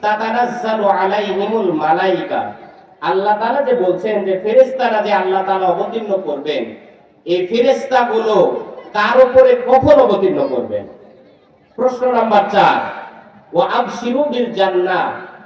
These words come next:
যে জান্নাতের সুসংবাদ আল্লাহ তাআলা দিচ্ছেন, কুনতুম তুআদুন, যার ওয়াদা আল্লাহ তাআলা করেছেন যে জান্নাতটা দেবেন,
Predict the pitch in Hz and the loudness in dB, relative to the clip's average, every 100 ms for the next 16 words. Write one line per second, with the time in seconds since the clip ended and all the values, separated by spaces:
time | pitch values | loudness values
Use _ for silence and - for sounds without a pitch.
0 | - _ _ _ 175 190 170 185 233 240 | -20 _ _ _ -2 -2 0 0 0 -2
1 | 240 226 180 - 202 196 220 214 190 170 | 0 0 -2 -4 -8 -4 -4 -2 -2 -2
2 | 170 165 165 156 143 139 - 185 120 - | -2 -4 -2 -2 -2 -6 -2 -2 -2 -4
3 | 208 214 208 196 180 180 180 180 - - | -6 -6 -4 -4 -2 -2 -2 -2 -4 -4
4 | - - - - 175 220 254 247 233 220 | -10 -20 -16 -4 -2 2 4 2 0 -2
5 | 226 220 214 208 202 196 185 208 196 170 | -4 -2 0 0 0 0 0 -2 -4 -2
6 | 165 175 180 - - 143 135 | 0 0 -2 -4 -6 -4 -4